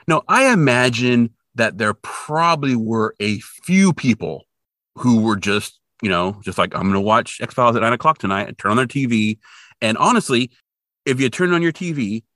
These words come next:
and you didn't know there was an X-Files episode before and you missed all the ad stuff and you came in and the show started, like, you'd be like, "Oh, they're doing something different with the font on the screen." But, like,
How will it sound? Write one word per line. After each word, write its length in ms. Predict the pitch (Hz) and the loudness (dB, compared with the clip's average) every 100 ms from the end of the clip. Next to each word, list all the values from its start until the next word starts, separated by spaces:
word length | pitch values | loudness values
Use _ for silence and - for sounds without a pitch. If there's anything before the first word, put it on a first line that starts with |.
| - | -4
and 220 | 107 104 | -2 -2
you 220 | 101 104 | -2 -4
didn't 240 | 92 131 | -4 -4
know 140 | 135 135 | 0 2
there 120 | 135 | 4
was 100 | 120 | 2
an 80 | 117 | 0
X-Files 340 | 117 123 120 | 0 0 0
episode 260 | 117 - 120 | -2 -4 -6
before 460 | 117 101 85 85 - | -4 -4 -4 -6 -4
and 120 | 95 | -2
you 100 | 87 | 0
missed 280 | 90 110 - | 0 -2 -2
all 120 | 107 | -4
the 160 | 107 98 | -2 -4
ad 180 | 92 98 | -4 -4
stuff 220 | - 92 | -4 -4
and 80 | 85 | -6
you 60 | |
came 320 | - - 120 120 | -6 -2 2 2
in 260 | 120 120 - - _ | 2 2 -2 -20 _
and 120 | - 82 | -8 -8
the 60 | |
show 200 | 78 120 | -2 -2
started, 540 | 117 120 113 113 113 113 _ _ - | -2 0 2 4 2 0 _ _ -4
like, 300 | 113 104 - _ _ | -2 -2 -8 _ _
you'd 120 | 131 | -4
be 100 | 139 | 0
like, 160 | 147 117 | 0 2
"Oh, 440 | 165 220 156 107 | 2 4 4 2
they're 120 | 101 120 | 0 -2
doing 360 | 101 156 160 151 | -4 -4 -4 -6
something 400 | 160 160 123 95 | -8 -4 -2 -2
different 360 | 123 - 113 | -4 -4 -4
with 120 | 113 - | -4 -6
the 120 | 90 | -10
font 580 | - 127 165 127 - - - - | -2 0 2 0 -2 -14 -18 -8
on 460 | 101 95 90 92 85 | -2 -2 -2 -4 -6
the 80 | |
screen." 580 | 85 - 160 147 120 127 120 _ - - - | -8 -4 0 2 2 0 -2 _ -20 -8 0
But, 80 | |
like, 220 | 117 101 | 2 2